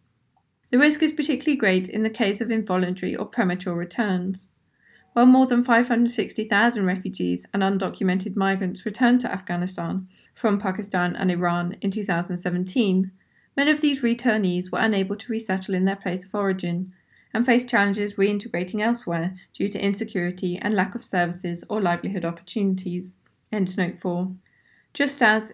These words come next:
in the absence of progress towards durable solutions, I D Ps risk becoming refugees, today's returning refugees run the risk of becoming tomorrow's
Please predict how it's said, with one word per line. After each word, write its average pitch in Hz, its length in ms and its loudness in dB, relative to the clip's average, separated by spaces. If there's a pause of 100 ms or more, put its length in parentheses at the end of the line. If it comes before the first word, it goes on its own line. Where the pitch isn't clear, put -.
in 220 100 0
the 190 80 4
absence 202 380 0
of 190 120 -6
progress 190 420 0
towards 185 260 -2
durable 185 320 0
solutions, 190 720 0 (360)
I 214 100 4
D 208 120 2
Ps 196 240 -2
risk 190 260 0
becoming 175 380 -2
refugees, 185 720 -2 (360)
today's 269 400 2
returning 214 440 2
refugees 185 680 -2
run 196 140 2
the 202 80 2
risk 185 360 -2
of 202 140 -8
becoming 185 480 0
tomorrow's 175 600 -2